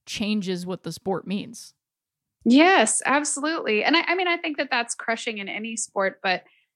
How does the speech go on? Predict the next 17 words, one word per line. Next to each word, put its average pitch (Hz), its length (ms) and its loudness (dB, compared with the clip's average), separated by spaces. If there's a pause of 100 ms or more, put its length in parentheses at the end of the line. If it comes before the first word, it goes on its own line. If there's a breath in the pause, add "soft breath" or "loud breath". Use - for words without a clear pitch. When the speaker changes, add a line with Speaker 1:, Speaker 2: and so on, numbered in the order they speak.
(300)
Speaker 2:
uh, 196 360 2
there's 226 280 0
something 320 580 -2
about 208 520 -2 (320)
baseball 220 480 0
where 190 200 0
it's - 280 -6
not 262 280 -2
just 240 300 -4
a 220 60 -2
matter 196 360 -4
of 180 220 -6
right 190 300 -4
and 175 260 -10
wrong. 185 480 -4
There's 196 300 -2
an, 185 140 -8